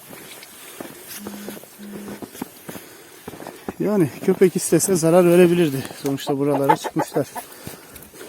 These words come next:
O bir anlık ergenlik diyelim, gelişme çağı diyelim. Böyle bir gaflete düştü ya.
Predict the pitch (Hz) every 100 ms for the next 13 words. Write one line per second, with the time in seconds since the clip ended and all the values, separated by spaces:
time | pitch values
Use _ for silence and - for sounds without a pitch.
0 | - - - - - - - - - -
1 | 202 196 214 208 208 - - - - -
2 | - - - - - - - 180 190 202
3 | 196 - 185 151 160 156 175 165 180 160
4 | 175 165 165 156 151 131 - - - -
5 | - - - - 165 175 165 175 - 180
6 | 170 170 - - 135 143